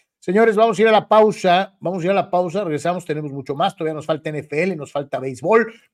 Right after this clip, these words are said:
nos falta un día como hoy, nos falta el básquet,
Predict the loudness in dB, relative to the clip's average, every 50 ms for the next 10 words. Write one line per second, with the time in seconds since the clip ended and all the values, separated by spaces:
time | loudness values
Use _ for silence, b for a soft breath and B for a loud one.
0 | _ -6 -2 0 0 0 0 -2 -2 2 2 2 2 2 -2 -4 -2 0 2 4
1 | 4 4 4 2 -2 -6 -4 -4 -4 -4 -4 -6 -8 -6 -6 -2 -2 -2 -2 -2
2 | -2 0 0 0 0 -2 -8 _